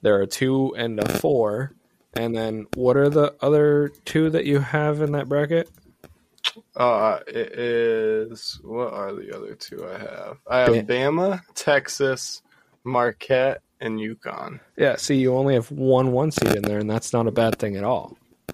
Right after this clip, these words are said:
Speaker 2: Right. I got a one, two twos, and a four.
Speaker 1: And I believe Marquette is just outside of that statistic, too, so I don't think that's bad Final Four by any means.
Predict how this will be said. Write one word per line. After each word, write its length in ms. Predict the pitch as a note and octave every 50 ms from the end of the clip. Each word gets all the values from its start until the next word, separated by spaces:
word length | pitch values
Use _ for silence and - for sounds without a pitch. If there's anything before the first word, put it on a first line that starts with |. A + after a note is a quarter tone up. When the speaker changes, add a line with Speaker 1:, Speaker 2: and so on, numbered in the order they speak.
| - _ _
Speaker 2:
Right. 260 | B2 A#2 G2 - - - - -
I 100 | - A#2+
got 140 | B2 B2 A#2
a 60 | A2+
one, 520 | A2+ A#2 A#2+ B2+ C3+ D#3 E3+ F#3 F#3 F#3 - _ - -
two 220 | - - F3 G#3
twos, 520 | G#3 - - - E3 D#3 D3 D3 C#3 C3+ -
and 120 | B2+ A#2
a 60 | A2
four. 500 | G#2+ - - - A2+ - - G#2+ - - _ _ _ _ _ _ -
Speaker 1:
And 120 | B2 A#2+
I 60 | A#2+
believe 400 | A#2+ A#2+ C3 B2+ C3 C#3+ C3+ C3
Marquette 480 | C3 B2+ B2 A#2 - - - C3+ B2+ -
is 220 | - G#2+ G#2 - - -
just 400 | F2 - C#3 B2+ A#2 A2+ - -
outside 460 | A#2+ A2+ F#2+ - - - A#2+ A#2+ A#2 A#2
of 140 | G#2+ G#2+
that 200 | A2+ A2 G#2 -
statistic, 720 | - - - A2+ - - - A2 - - - - F2 - _
too, 300 | - - A#2+ G2 C#2+ D2
so 220 | - - - G2+ G2
I 80 | G#2+
don't 200 | A2 A2 E2+ G2+
think 300 | A#2 A2+ G#2 F#2+ G#2+ A#2+
that's 480 | - G#2+ G#2 G2 - - - - - - - _ _ - - - _ F2+ G2+ - _ _
bad 320 | - A2+ G#2+ G#2+ G#2 G2+ -
Final 260 | - A2+ G#2+ G#2 F#2
Four 240 | - - A#2 A2 G#2
by 220 | G2 G2 G2 G2+
any 220 | G2+ G#2 G2 E2+
means. 500 | E2+ G#2+ G#2+ F2 C2 D2 F#2+ - - -